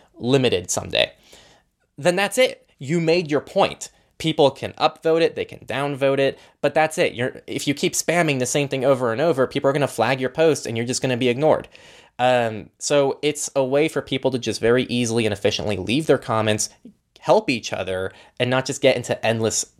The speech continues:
discussions. Um, and so I've been really trying to push it more because I think it really is the future. And now that we're seeing things like Reddit, like, completely kill A P Is and all this nonsense, eff-,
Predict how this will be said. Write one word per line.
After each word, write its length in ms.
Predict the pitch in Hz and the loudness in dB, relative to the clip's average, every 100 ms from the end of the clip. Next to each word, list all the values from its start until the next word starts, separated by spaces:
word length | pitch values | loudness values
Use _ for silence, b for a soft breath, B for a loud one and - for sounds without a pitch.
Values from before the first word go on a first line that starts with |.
| - | -4
discussions. 580 | 104 113 107 - - - B B B B | 2 2 2 -2 -14 -20 B B B B
Um, 300 | 123 120 113 | 2 2 0
and 160 | 120 117 | -4 -2
so 200 | 139 127 | 0 2
I've 120 | 117 | 0
been 140 | 123 | -2
really 160 | 127 151 | 0 -2
trying 180 | 160 156 | 0 -4
to 60 | |
push 220 | - 120 104 | -2 -2 -2
it 120 | - | 0
more 160 | 107 | 0
because 240 | 98 - 101 | 0 -4 -2
I 80 | 101 | -2
think 180 | 113 | -2
it 80 | 110 | -2
really 240 | 110 110 101 | 2 2 2
is 140 | 92 | 0
the 80 | 90 | -6
future. 420 | - 107 104 107 | -2 -2 0 0
And 180 | 92 101 | 0 0
now 160 | 110 127 | 0 2
that 120 | 127 | 0
we're 80 | 123 | -2
seeing 240 | - 110 | -4 -4
things 240 | 113 113 | -2 -2
like 180 | 101 95 117 | -2 -4 -2
Reddit, 340 | 90 113 - B B B B | 2 2 2 B B B B
like, 280 | - 98 - | 0 0 0
completely 800 | - 117 127 110 120 113 101 - _ _ | -6 -4 0 0 2 2 0 -6 _ _
kill 260 | - 117 110 | -2 2 4
A 120 | 107 | 2
P 180 | - 101 | -2 -2
Is 260 | 110 135 139 | 0 2 0
and 100 | 127 | -2
all 100 | 123 | -4
this 140 | 117 | -2
nonsense, 600 | 110 107 110 113 110 - - B B B - | -2 -2 -2 -2 -2 -4 -12 B B B 2
eff-, 240 | 151 - | 2 -2